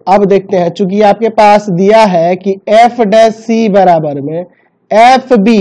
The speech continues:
यानी कि तेरह बट्टा सात minus एफ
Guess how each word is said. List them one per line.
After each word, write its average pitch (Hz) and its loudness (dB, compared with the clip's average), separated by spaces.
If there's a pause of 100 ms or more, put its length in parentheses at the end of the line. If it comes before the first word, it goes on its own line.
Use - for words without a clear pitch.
यानी 185 0
कि 190 -4
तेरह 208 0
बट्टा 208 -2
सात 220 -2 (720)
minus 196 0 (160)
एफ 240 2